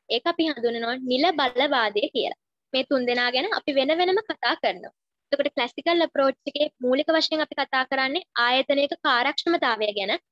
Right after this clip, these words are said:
මේ ආයතනයක කාර්යක්ෂමතාවය වැඩි දියුණු කරගන්න තවත් අණු කොටස් තුනකට අපි මේ ක්ලාසිකල් අප්‍රෝච් එක බෙදනවා. සයන්ටිෆික් මැනේජ්මන්ට් තියරි, ඇඩ්මිනිස්ට්‍රේටිව් මැනේජ්මන්ට් තියරි සහ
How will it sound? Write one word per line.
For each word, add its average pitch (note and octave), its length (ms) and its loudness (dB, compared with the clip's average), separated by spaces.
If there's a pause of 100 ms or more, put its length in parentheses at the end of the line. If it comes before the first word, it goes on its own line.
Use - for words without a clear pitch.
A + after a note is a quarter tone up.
(240)
මේ C#4 80 2
ආයතනයක D4 480 2
කාර්යක්ෂමතාවය C4+ 720 -2
වැඩි A#3 240 0
දියුණු C4+ 220 0
කරගන්න C4 440 0 (260)
තවත් C4+ 300 0
අණු C#4 180 0
කොටස් C#4+ 300 -2
තුනකට D4 460 -2
අපි F#4 180 0
මේ D4+ 140 2
ක්ලාසිකල් C4+ 460 -2
අප්‍රෝච් B3+ 340 0
එක - 140 -4
බෙදනවා. A#3 440 0 (440)
සයන්ටිෆික් A#3+ 480 -4
මැනේජ්මන්ට් A#3+ 600 -2
තියරි, D4+ 260 2 (360)
ඇඩ්මිනිස්ට්‍රේටිව් A#3+ 840 -2
මැනේජ්මන්ට් A#3+ 580 -4
තියරි C4+ 260 0
සහ G4 240 -2